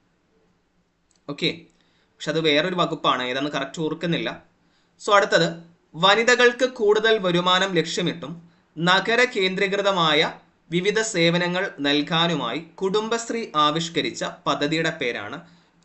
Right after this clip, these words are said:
ക്വിക്ക് സർവ് എന്ന് പറയുന്നത്. ഓക്കെ, ക്വിക്ക് സർവ് എന്ന് പറയുന്നത് എന്താണ്? വനിതകൾക്ക് കൂടുതൽ വരുമാനം ലക്ഷ്യമിട്ടും നഗര കേന്ദ്രീകൃ-, കേന്ദ്രീകൃതമായ വിവിധ സേവനങ്ങൾ നൽകാനുമായി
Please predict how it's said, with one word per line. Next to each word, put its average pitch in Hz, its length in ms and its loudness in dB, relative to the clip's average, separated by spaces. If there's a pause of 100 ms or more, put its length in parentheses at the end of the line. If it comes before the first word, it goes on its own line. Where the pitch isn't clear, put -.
ക്വിക്ക് 262 680 0
സർവ് 147 460 0
എന്ന് 131 420 -8
പറയുന്നത്. 104 460 -8 (300)
ഓക്കെ, - 460 -4
ക്വിക്ക് 170 480 -4
സർവ് 127 380 -4
എന്ന് 123 140 -4
പറയുന്നത് 110 380 -6
എന്താണ്? 139 440 -4 (320)
വനിതകൾക്ക് 170 600 0
കൂടുതൽ 160 560 -2
വരുമാനം 165 720 2
ലക്ഷ്യമിട്ടും 131 760 -6 (380)
നഗര 185 500 2 (100)
കേന്ദ്രീകൃ-, 190 520 -2 (180)
കേന്ദ്രീകൃതമായ 180 1080 0
വിവിധ 147 300 -2
സേവനങ്ങൾ 165 680 0
നൽകാനുമായി 143 960 -4